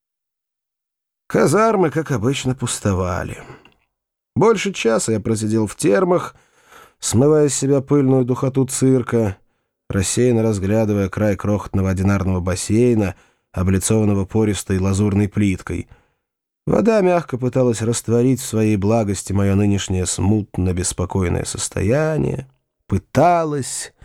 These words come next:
и не могла... Такое повторялось со мной каждую осень, в ее солнечном желтеющем шелесте.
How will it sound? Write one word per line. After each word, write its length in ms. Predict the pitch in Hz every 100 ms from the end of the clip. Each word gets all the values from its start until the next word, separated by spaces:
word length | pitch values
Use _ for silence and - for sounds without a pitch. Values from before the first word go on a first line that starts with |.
| _ _ _ _ _ _ _ _ _ _ _ _ _ -
и 260 | 190 226
не 160 | 202 202
могла... 1040 | 180 165 117 95 98 98 92 90 85 90 - - - _ _ _ _ _ _ _ _
Такое 320 | 107 - 190 170
повторялось 560 | 139 - 147 156 143
со 160 | - 143
мной 180 | 143 139
каждую 560 | 143 143 120 131 135 139
осень, 380 | 117 95 92 - _ _ _ _ _ -
в 80 | 95
ее 120 | 104
солнечном 720 | 95 120 139 131 123 - 107
желтеющем 600 | 95 110 - 117 104 104
шелесте. 800 | 101 - 143 143 120 - - -